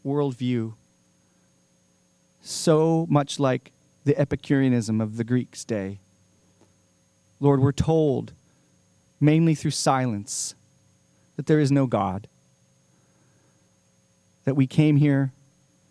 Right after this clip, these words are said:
through random mutations, natural selection,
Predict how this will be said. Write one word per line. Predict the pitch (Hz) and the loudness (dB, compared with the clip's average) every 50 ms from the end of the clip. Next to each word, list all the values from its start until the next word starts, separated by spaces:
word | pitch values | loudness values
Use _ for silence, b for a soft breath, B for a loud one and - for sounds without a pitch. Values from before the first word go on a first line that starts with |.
| _ _ _ - | _ _ _ -12
through | - - 151 131 | -2 0 2 2
random | 120 135 143 151 151 151 151 151 | 4 4 4 4 4 4 4 4
mutations, | 147 147 139 - - 151 143 139 - - 139 135 139 135 - - - _ _ _ _ _ _ _ _ _ _ _ _ _ _ _ _ _ _ _ _ _ - | 4 2 2 0 0 0 0 0 0 0 0 0 0 -2 -6 -10 -18 _ _ _ _ _ _ _ _ _ _ _ _ _ _ _ _ _ _ _ _ _ 2
natural | 113 117 131 143 143 - - 160 143 | 2 4 4 2 0 -2 -2 -2 -2
selection, | - - - 147 139 127 120 - - - 127 117 113 | 0 0 0 0 0 0 -2 -4 -6 -6 -4 -4 -6